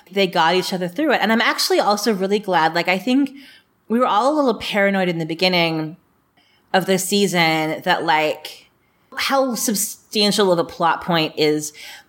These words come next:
Abby's anger at Kane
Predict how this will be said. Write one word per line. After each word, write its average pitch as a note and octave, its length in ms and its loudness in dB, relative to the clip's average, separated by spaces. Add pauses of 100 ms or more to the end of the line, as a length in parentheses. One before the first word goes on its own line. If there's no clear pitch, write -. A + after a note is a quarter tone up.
(180)
Abby's F3+ 560 2
anger E3+ 440 2
at - 260 2
Kane D#3 640 0